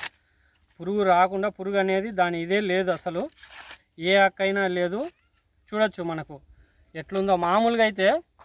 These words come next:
ఇక్కడికి కూడా పురుగు వచ్చేస్తుందని మనం గమనించేది ఏంటంటే రైతులు తర్వాత కూడా తొంభై, వంద రోజుల తర్వాత ఇక్కడ పురుగు వస్తది.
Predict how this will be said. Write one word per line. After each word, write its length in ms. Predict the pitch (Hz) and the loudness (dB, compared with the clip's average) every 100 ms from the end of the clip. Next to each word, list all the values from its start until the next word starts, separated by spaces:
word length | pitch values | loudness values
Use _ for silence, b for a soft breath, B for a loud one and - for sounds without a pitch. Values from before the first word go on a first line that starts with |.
| b b b 175 | b b b -14
ఇక్కడికి 340 | 160 247 247 | -2 0 2
కూడా 140 | 254 | 2
పురుగు 280 | 254 220 233 | 2 2 0
వచ్చేస్తుందని 560 | 226 214 214 220 208 220 | 0 0 -2 -2 -2 0
మనం 280 | 220 202 180 | 0 0 0
గమనించేది 520 | 190 226 220 220 208 | 0 0 0 0 2
ఏంటంటే 260 | 196 196 | 2 2
రైతులు 440 | 202 196 190 214 220 | 2 2 0 -4 -2
తర్వాత 340 | 202 196 220 | 0 4 6
కూడా 240 | 220 220 220 | 4 0 -2
తొంభై, 320 | 202 202 190 | -2 -2 0
వంద 180 | 185 202 | 0 0
రోజుల 280 | 220 220 | 0 0
తర్వాత 260 | 208 202 208 | 2 2 2
ఇక్కడ 180 | 202 185 | 0 -4
పురుగు 320 | - 190 226 | -4 -4 -2
వస్తది. 380 | 202 202 170 | 0 0 0